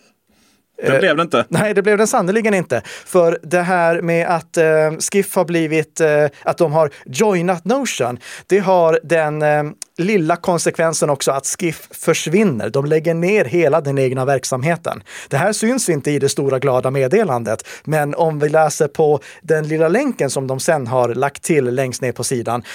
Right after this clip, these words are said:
Speaker 2: då står där att man ska exportera sin data och att man ska göra det inom sex månader. För att alla som var så snälla att de hjälpte till att testa Skiff, eh, har nu fått den goda presenten att de blir av med sina e-postkonton.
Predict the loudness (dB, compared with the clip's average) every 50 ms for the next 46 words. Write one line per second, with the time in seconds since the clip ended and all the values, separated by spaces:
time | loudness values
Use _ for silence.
0 | -20 -8 -2 -2 -2 0 2 2 2 4 4 4 2 2 2 0 -2 -2 -4 -4
1 | -2 -2 -2 -2 -2 -4 -6 -4 -4 -4 -2 -2 -2 -2 0 0 0 0 0 -2
2 | -4 -6 -4 0 0 0 0 0 -2 -4 -4 -4 -4 -6 -12 -8 -6 -4 -4 -4
3 | -4 -6 -4 -4 -4 -4 -2 0 0 0 0 0 0 -2 -2 -2 -2 -2 -4 -4
4 | -4 -4 -4 -4 -4 -6 -4 -2 0 0 -2 -2 -6 -6 -6 -6 -6 -6 -4 0
5 | 0 2 2 2 2 0 0 0 -2 -4 -6 -10 -18 -8 -2 0 2 2 4 2
6 | 2 0 -2 -6 -6 -2 0 0 0 2 0 0 -2 -2 -2 -2 0 2 2 2
7 | 2 0 -2 -2 0 0 0 2 2 2 0 0 0 -2 0 2 2 0 2 0
8 | -4 -4 -2 -2 0 0 0 -2 0 -2 -2 -2 -2 -4 -4 -4 -4 -4 -6 -6
9 | -8 -8 -14 -20 -20 -20 -20 -20 -12 -4 -2 0 0 0 0 -2 -4 -4 -4 -4
10 | 0 2 2 2 2 2 2 2 2 2 2 2 0 0 0 -4 -2 0 0 2
11 | 2 2 2 2 2 0 0 -2 -2 0 0 -2 -2 -2 -4 -2 -2 -2 -4 -4
12 | -2 0 2 2 0 0 -4 -2 0 2 2 4 4 2 2 0 -2 -4 -4 -6
13 | -6 -6 -6 -6 -6 -6 -8 -10 -14 -14 -14 -6 -4 -2 -2 -2 -4 -10 -16